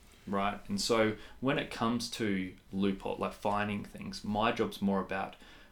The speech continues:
well, have they been able to satisfy me of that? Have they been able to prove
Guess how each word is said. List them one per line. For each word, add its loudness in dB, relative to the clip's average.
well, -2
have 2
they 6
been 2
able 2
to -6
satisfy -2
me -4
of -8
that? -8
Have 2
they 4
been 2
able 0
to -4
prove 0